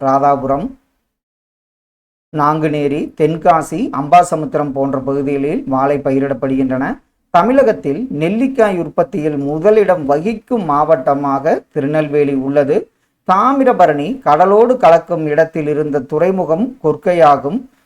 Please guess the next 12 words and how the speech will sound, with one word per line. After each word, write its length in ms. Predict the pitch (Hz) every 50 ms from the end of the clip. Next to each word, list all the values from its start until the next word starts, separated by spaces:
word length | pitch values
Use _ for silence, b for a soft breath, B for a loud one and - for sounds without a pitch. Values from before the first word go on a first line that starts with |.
| _ _ - -
கொற்கையில் 540 | 202 214 208 214 - 262 262 254 247 220 190
நடந்த 520 | 170 165 160 180 202 214 233 233 247 262
சிறப்பான 680 | - - 170 156 160 160 - - 175 175 180 202 208 185
தொழில் 400 | - - 156 147 156 170 175 160
பாத்தீங்கன்னா, 440 | 160 151 135 143 143 147 170 214 208
முத்து 260 | 156 147 143 - -
குளித்தல். 680 | 160 - - 156 139 135 135 135 147 139 139 131 - 131 _ _ _ _ _ _ _ _
தூத்துக்குடியில் 840 | - 233 269 254 226 269 233 190 190 165 156 151 160 190 240 240 147
எங்கு 440 | 156 170 185 220 208 180 175 196 262
முதுமக்கள் 720 | 254 175 170 190 214 254 240 233 233 - 196 190 175 -
தாலிகள் 520 | - 160 170 190 208 214 202 240 254 -
கண்டுபிடிக்கப்பட்டன? 1120 | - 165 147 160 156 151 151 147 135 151 135 117 139 127 131 135 135 135 139 139 127 120